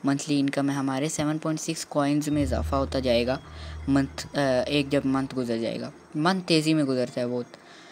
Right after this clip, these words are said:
अभी हमारे पास one thirty four coins हैं। Number टू के ऊपर हम देखते हैं कि current situations हमारे पास क्या-क्या हैं, अ, जिसमें current situation में हमारे पास ये सारी चीज़ें available हैं।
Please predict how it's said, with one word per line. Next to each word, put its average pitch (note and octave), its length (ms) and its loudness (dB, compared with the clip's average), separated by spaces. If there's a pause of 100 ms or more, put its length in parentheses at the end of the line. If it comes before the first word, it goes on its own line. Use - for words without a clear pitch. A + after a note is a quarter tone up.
(640)
अभी F#3 180 6
हमारे G#3+ 220 6
पास G#3 280 2
one F#3+ 140 4
thirty E3+ 260 4
four D3+ 340 0 (280)
coins B2+ 380 0
हैं। B2+ 160 -6 (520)
Number E3 240 0
टू F#3 120 -4
के G3 100 -4
ऊपर F#3+ 200 -2
हम F3 140 -2
देखते D3 360 -2
हैं E3 140 -2
कि E3 80 -4
current D#3 320 0
situations D3 760 -4
हमारे C3+ 220 -4
पास C#3+ 280 -6
क्या-क्या C3 320 -2
हैं, E3+ 220 -6 (840)
अ, C3+ 220 0
जिसमें D3 320 -2
current D#3+ 280 0
situation D3+ 480 -4
में E3 140 -4
हमारे C#3 200 -4
पास D#3 200 -4
ये D3+ 80 -4
सारी D3 380 -2
चीज़ें C3 320 -4
available B2 400 -2
हैं। D3 140 -10